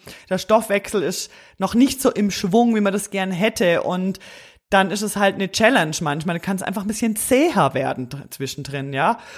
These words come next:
Und was kann Kampf schon bedeuten? Bei den einen ist halt das und bei den anderen das. Es ist dein Kampf und es ist deine Transformation, sowohl körperlich wie auch im Mindset.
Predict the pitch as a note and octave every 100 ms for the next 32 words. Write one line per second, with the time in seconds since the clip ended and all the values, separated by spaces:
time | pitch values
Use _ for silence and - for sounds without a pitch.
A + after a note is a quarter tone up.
0 | - G#3 G#3 A3+ G#3 A3 A3+ A#3 G#3+ G#3+
1 | G#3+ G3+ F#3 G#3+ E4+ F3 F3 E3 E3+ -
2 | F#3 F#3+ - F3+ D#3 G3+ - A3 G#3+ G#3
3 | G#3 G3 F#3+ D4 - - D#3 - G#3 A3
4 | C4+ - C3+ - - - - - - -
5 | E3+ D#3 - - F3 G3 G#3 G#3 G#3+ -
6 | - F3+ A#3 E3+ - D#3 C#3 - G3+ G3
7 | B3+ E4+ - _ - E3+ D#3 D3+ D3+ -
8 | F#3+ G3 G#3 G3 G3 - _ _ - E3+
9 | - D#3 D#3 - - D#3+ D#3 D3 D3 D3
10 | - - -